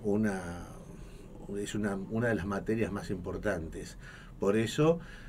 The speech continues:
eh, a-, generamos este seminario que se llama Corrupción del Orden Constitucional para evitar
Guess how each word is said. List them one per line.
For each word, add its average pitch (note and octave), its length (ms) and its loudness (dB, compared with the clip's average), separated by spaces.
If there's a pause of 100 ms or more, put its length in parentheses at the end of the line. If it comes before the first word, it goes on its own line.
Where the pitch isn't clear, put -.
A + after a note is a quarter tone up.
(140)
eh, F2+ 1300 2
a-, G2 240 -2 (340)
generamos A2 540 4
este G#2+ 200 2
seminario B2 680 4
que F#2 100 -4
se F2+ 200 -2
llama G#2 360 0
Corrupción G#2+ 640 2
del G#2+ 180 4
Orden G#2+ 320 2
Constitucional B2+ 1000 0 (580)
para A2 380 4
evitar A2 680 4